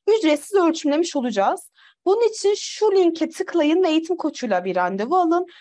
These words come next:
Hem dediğim gibi fiyat vesaire, cart curt bunların hepsini öğrenmiş olursunuz. Hem de bu linke tıklarsanız zaten, eee, çıkan WhatsApp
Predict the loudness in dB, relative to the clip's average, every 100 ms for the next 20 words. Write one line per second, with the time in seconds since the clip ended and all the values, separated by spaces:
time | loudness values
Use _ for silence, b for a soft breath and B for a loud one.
0 | B -2 2 2 4 2 0 -4 0 0
1 | 0 -2 -6 0 0 0 0 0 0 -6
2 | -18 -8 -6 -4 -4 -6 -6 -4 0 0
3 | 0 -2 -4 -2 -2 -6 -6 -6 -6 _
4 | b b b 0 0 0 -2 -2 -2 -6
5 | -10 -8 -2 -2 -2 -6 -6 -2 -4 -4
6 | -2 -2 -2 b b b -2 -2 -2 -2
7 | -2 0 -2 -2 -4 -4